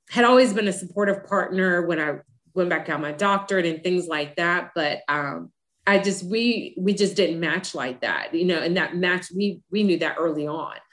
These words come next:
And we would have these conversations. I was thinking, but we would have these conversations about, is this what we thought our marriage was gonna be like? And, like, no, and things like that. There are times our daughter would go stay with grandparents.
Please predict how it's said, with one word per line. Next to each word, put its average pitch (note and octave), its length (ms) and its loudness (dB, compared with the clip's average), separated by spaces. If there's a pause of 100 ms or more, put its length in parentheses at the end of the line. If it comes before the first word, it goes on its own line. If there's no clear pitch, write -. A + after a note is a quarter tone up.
(300)
And F#3+ 200 2
we D#4 100 8
would F#4 100 10
have B4+ 240 6
these G4 180 10
conversations. F3 680 -4
I A#3+ 60 4
was D4+ 100 2
thinking, B3+ 180 4
but A3 100 0
we C#4+ 120 2
would G#4 120 0 (200)
have D4+ 140 2
these D#4+ 260 4
conversations E3+ 560 -4
about, D3 280 -8 (260)
is F3 60 -12
this D4+ 180 2
what C4 120 4
we C4 100 2
thought B3 180 4
our F#3 60 2
marriage A#3+ 280 2
was G#3+ 120 -4
gonna G3 220 -2
be F3+ 180 -2
like? D3 520 -2
And, D3 340 -4 (260)
like, F#3+ 340 -2
no, C4+ 680 6
and F#3 240 0
things A3 200 -4
like G3 200 0
that. F#3+ 200 0
There G#3 120 0
are G#3 40 -2
times A3 300 -6
our G3+ 100 0
daughter F#3+ 240 -4
would E3 180 -4
go F#3+ 260 0
stay F#3+ 220 -4
with E3+ 160 -2
grandparents. G3 580 -6